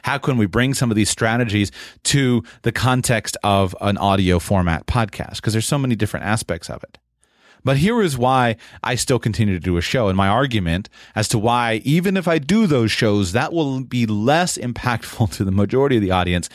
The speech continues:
uh, than what I'm gonna cover today. Most people, most listeners to this show, and most people in general, do not fundamentally have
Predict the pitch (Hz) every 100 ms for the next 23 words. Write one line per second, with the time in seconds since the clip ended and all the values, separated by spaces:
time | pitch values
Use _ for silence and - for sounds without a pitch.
0 | - - - - 85 80 - - 107 104
1 | 104 101 90 92 87 - - - _ _
2 | _ _ _ _ _ _ _ _ _ _
3 | _ _ _ - 160 196 - 92 - 113
4 | _ _ _ _ _ _ _ _ _ -
5 | 107 139 - 127 - 135 135 170 - 80
6 | 71 76 87 110 - 120 120 107 95 80
7 | 73 78 - - _ - 92 190 160 139
8 | - - _ - 156 147 123 117 117 98
9 | 85 95 92 87 82